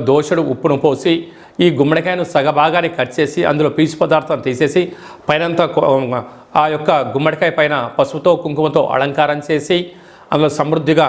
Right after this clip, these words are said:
నూనెను పోసి, తూర్పు, ఆగ్నేయ, దక్షిణ, నైరుతి, పశ్చిమ, వాయువ్య, ఉత్తర ఈశాన్యం వైపు ఎనిమిది రకాల ఒత్తులు పెట్టి దీపాన్ని వెలిగింపచేసి, మీ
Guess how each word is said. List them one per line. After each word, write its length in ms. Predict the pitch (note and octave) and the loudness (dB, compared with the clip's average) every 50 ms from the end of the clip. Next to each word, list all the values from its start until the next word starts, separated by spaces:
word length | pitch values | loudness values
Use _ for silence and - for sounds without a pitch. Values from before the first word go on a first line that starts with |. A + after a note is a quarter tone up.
| A2 A2 | 0 -4
నూనెను 300 | A2+ B2 C#3 C#3+ D3+ C#3+ - | -6 -4 -4 -4 -4 0 0
పోసి, 300 | D3+ D3 C#3+ - F#3 F#3+ G3 F#3+ - - - - - - - _ - - | 0 0 2 0 0 0 0 -4 -10 -18 -20 -20 -20 -20 -20 _ -2 2
తూర్పు, 460 | D#3 D#3 E3 F#3+ G3+ F#3 - - - E3+ - - - - - C#3+ C#3 | 2 4 6 4 4 2 -2 -6 -6 -6 -6 -8 -8 -2 0 2 2
ఆగ్నేయ, 400 | D#3 E3 D3 D#3 F#3+ F#3+ F#3 F3 D#3 - - - C#3 B2 A#2 | 2 0 -2 -4 -2 0 0 0 0 -2 -6 -12 -14 -2 -2
దక్షిణ, 500 | D3 C#3 - - - - - G#3+ G#3 G3 F#3 D3 - - - - - _ _ _ C#3+ B2+ | -2 -2 -2 -10 -12 -4 0 2 2 2 2 -2 -4 -10 -16 -20 -20 _ _ _ -2 0
నైరుతి, 480 | C3 C#3+ D#3+ E3 F3+ F#3+ F#3 F#3 D3+ - - - - - | 2 2 4 4 2 2 2 0 -2 -4 -4 -8 -4 0
పశ్చిమ, 440 | - C#3 C3+ - - - - G#3 F#3+ F3 C3 - - - - - - C3+ A#2+ A#2 | 0 0 0 -2 -8 0 0 2 2 2 -2 -4 -10 -18 -20 -16 -12 -8 0 2
వాయువ్య, 640 | B2+ B2+ C3+ D#3 E3+ F3 F3 D#3+ E3 F3+ F3+ D3+ - - - - - - - _ - D#3+ | 2 4 4 2 0 0 -2 -2 0 2 2 2 2 -2 -10 -18 -20 -20 -10 _ 0 0
ఉత్తర 280 | E3 D#3+ - - A3+ G#3+ - - F3 F3+ | 0 0 0 0 0 0 0 -4 0 2
ఈశాన్యం 520 | E3+ D#3+ E3 - E3+ D#3+ D#3+ E3 D#3+ D#3 D3+ | 2 2 2 2 0 0 0 -2 -2 -2 0
వైపు 320 | C#3+ C#3+ C#3+ C3+ C#3 - F3 C#3+ A#2+ A#2+ - - - - - - C#3 C#3+ | 2 2 0 2 2 2 2 2 0 -2 -8 -14 -18 -20 -14 0 2 2
ఎనిమిది 240 | D3 E3+ E3+ E3+ E3 D#3 | 2 4 2 2 2 2
రకాల 240 | D3 D3+ F3 F3 F#3 F3+ D3 | 2 2 2 2 2 2 0
ఒత్తులు 240 | C#3+ C#3 - F3+ E3 D3 | -2 -2 -2 -2 0 0
పెట్టి 220 | D#3+ - - D#3+ C#3 B2+ C3 - - - - - - B2 | 0 0 2 -2 -2 -2 -4 -8 -16 -20 -20 -14 -2 2
దీపాన్ని 400 | B2+ C#3 C#3+ C#3 E3+ D#3+ D#3+ D#3+ D#3 C3+ | 2 2 4 2 0 0 0 0 -2 0
వెలిగింపచేసి, 720 | C3 C3+ C#3 D3+ C#3 C#3+ C#3 - - D3 C3+ - C#3+ B2 A2+ A2 - - - - - - | 0 0 -2 -2 -2 -2 -2 2 0 0 0 2 0 -2 -2 -2 -8 -16 -20 -14 -2 2
మీ 80 | D#3+ | 2